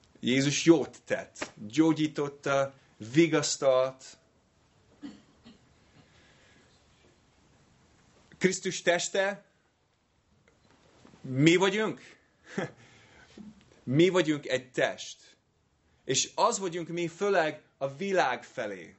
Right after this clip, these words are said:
A világ felé. Mi vagyunk egy test, a, mi folytatja Jézusnak a szolgálatát. Mi az egyház, vagy mi a gyülekezet?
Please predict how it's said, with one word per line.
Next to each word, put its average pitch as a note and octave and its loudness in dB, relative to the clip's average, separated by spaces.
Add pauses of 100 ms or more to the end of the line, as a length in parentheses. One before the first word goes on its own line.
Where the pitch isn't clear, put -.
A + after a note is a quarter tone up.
(1500)
A - -4
világ E3+ 4
felé. C3 -8
Mi E3 -4
vagyunk D#3+ -6
egy D3+ -4
test, D#3 -4 (180)
a, C#3 -4 (360)
mi D#3 -4
folytatja C#3 -2 (760)
Jézusnak B2 -2
a B2 -10
szolgálatát. G2+ -6 (1400)
Mi D3 2
az D3+ 2
egyház, D3+ -6
vagy G#2 -12
mi C3 -6
a D3+ -4
gyülekezet? D3 -4